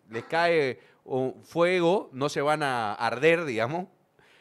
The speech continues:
Eh, eso cuesta mil doscientos pesos, una camisa. Entonces, estamos hablando de comprar, eh,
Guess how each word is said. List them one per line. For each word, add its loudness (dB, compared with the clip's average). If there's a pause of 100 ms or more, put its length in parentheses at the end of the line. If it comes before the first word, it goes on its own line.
(140)
Eh, -2
eso -4
cuesta 0
mil -6
doscientos -2
pesos, -8
una 0
camisa. -4 (420)
Entonces, -4
estamos 0
hablando 0
de -2
comprar, -2 (500)
eh, -4